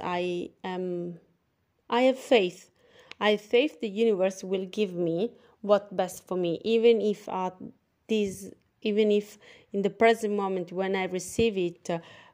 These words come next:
uh, it does not seem for, seems to me to be what, does not seem to me what it should be. But in the long run, it would be, uh, the right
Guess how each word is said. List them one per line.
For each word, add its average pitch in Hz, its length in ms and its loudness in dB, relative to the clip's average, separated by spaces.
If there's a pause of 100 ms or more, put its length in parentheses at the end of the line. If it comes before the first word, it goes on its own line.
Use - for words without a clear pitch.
(140)
uh, 180 220 -2
it 208 180 -8
does 180 280 -2
not 175 260 -4
seem 170 520 -4 (600)
for, 175 320 -4 (120)
seems 185 520 -4
to 190 140 -6
me 175 420 -2
to - 80 -12
be 165 300 -2
what, 170 420 -2
does 185 240 -4
not 175 240 -6
seem 190 260 -2 (200)
to 196 100 -6
me 175 360 0
what 165 360 -4
it 165 280 -4
should 170 380 -6
be. 190 380 2 (720)
But - 240 -2
in 214 220 0
the 196 100 4
long 202 320 6
run, 160 300 0
it - 260 -6
would 170 240 -6
be, 165 380 -2 (1120)
uh, 190 80 -8
the 170 200 -2
right 160 300 2